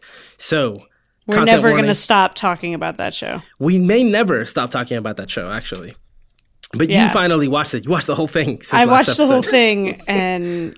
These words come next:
Speaker 2: yeah, d-,
Speaker 1: Yeah.
Speaker 2: I would not suggest doing that.
Speaker 1: I,
Speaker 2: <laughs>
Speaker 1: I think that everyone who finishes watching that series needs at least, um, one podcast worth of, of decompressing.
Speaker 2: Yeah.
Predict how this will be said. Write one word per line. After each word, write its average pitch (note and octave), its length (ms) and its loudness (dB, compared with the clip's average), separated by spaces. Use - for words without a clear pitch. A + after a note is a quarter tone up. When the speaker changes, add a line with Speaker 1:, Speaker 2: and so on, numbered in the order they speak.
Speaker 2:
yeah, D#3+ 280 -4
d-, - 80 -2
Speaker 1:
Yeah. - 100 0
Speaker 2:
I G#3 60 4
would G#3+ 180 0
not G3+ 220 -2
suggest F3+ 420 -6
doing - 260 -8
that. C2+ 220 -10
Speaker 1:
I, C3 220 -4
Speaker 2:
<laughs> C3 400 2
Speaker 1:
I C#4+ 60 4
think D#3+ 160 -2
that D3+ 160 -2
everyone D3 520 0
who B2+ 140 -6
finishes B2+ 360 -6
watching B2+ 340 -4
that A#2 180 -6
series A#2+ 380 -6
needs A#2 540 -6
at C3+ 200 -4
least, F3 600 -2
um, A#2 500 -6
one B2+ 240 -4
podcast B2 560 -6
worth A#2+ 320 -6
of, G#2+ 460 -12
of G2+ 380 -20
decompressing. A#2 680 -10
Speaker 2:
Yeah. G#3 220 -2